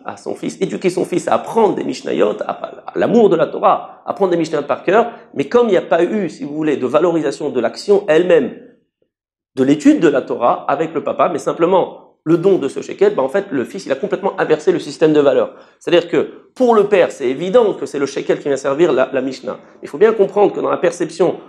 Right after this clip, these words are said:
de l'enfant, c'est en fait le contraire qui va se passer. C'est-à-dire que la, la, la, la Mishnah, elle va être un moyen pour obtenir le shekel. Et donc, vous voyez, le désastre, c'est qu'en fait, pour cet enfant, du coup, on lui aura passé le message qu'une Mishnah, ça vaut un shekel. <laughs>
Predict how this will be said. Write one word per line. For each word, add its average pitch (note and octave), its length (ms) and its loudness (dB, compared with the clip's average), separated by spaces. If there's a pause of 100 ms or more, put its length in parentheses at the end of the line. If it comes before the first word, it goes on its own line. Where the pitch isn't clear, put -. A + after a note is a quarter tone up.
de C#3+ 100 2
l'enfant, F3 460 2 (200)
c'est - 360 -2
en D#3 100 4
fait G#3 180 0
le E3 80 0
contraire E3+ 440 0
qui C#3+ 80 -10
va C3 100 -4
se - 60 -18
passer. - 240 -8
C'est-à-dire - 200 -12
que D3+ 60 -4
la, B2+ 320 -4 (160)
la, A#2 240 -2
la, A2+ 300 -4
la G#2+ 160 -4
Mishnah, F#3 340 0
elle G3 80 0
va D#3+ 60 2
être D#3 80 -2
un D#3 60 0
moyen G#3 280 4
pour F3 140 -2
obtenir E3+ 400 0
le D3+ 100 -2
shekel. D3+ 460 -10
Et C3 60 -4
donc, F3 180 2
vous - 60 -18 (260)
voyez, D#3 160 2
le D#3 100 0
désastre, D#3+ 400 2
c'est C3 100 -10
qu'en C3 140 -6
fait, E3 120 -6
pour - 160 -16
cet D#3+ 180 -6
enfant, F#3 220 -2
du C3 120 -8
coup, A#3 320 -6 (180)
on - 60 -4
lui D3+ 80 0
aura D#3+ 160 2
passé D3+ 180 -2
le C#3+ 60 -2
message C#3+ 400 0
qu'une F3+ 260 -6
Mishnah, E3 280 -6
ça B2+ 160 -8
vaut E3+ 500 -6 (1080)
un E3 60 0
shekel. A#2+ 400 -12 (280)
<laughs> - 880 -18